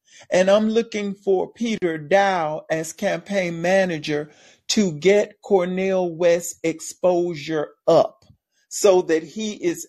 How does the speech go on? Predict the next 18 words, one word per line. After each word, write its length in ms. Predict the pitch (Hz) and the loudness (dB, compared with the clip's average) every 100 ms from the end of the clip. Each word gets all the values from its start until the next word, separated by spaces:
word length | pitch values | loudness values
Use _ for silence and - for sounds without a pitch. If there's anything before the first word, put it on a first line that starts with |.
| - | -6
out 340 | 170 185 - | -2 -2 -2
there 220 | 175 185 185 | -2 -2 -2
and 220 | 160 160 | -6 -6
people 380 | 214 196 165 - | -8 -6 -6 -4
understand 680 | 175 180 175 - 180 170 170 | -4 -2 -6 -4 -4 -4 -4
that 120 | 160 | -6
he's 360 | 180 185 165 165 | -6 -6 -8 -4
running 560 | 170 165 165 165 165 - _ _ - | -2 -2 -2 -8 -10 -18 _ _ -2
in 260 | 190 180 | 0 2
ways 480 | 160 185 185 180 - | 4 4 4 -2 -6
that 240 | - 156 151 | -2 -2 -2
he 240 | - 214 | -6 -8
can't 600 | - - 208 185 - 143 | -8 -8 -6 -6 -6 -8
do 340 | 170 202 175 147 143 | -2 0 -2 -4 0
without 540 | 180 180 - 175 160 | 0 2 2 4 4
a 60 | 135 | 0
campaign 600 | 151 131 135 143 120 123 | -6 -8 -8 -8 -8 -8
manager. 520 | 117 110 120 101 | -8 -10 -16 -18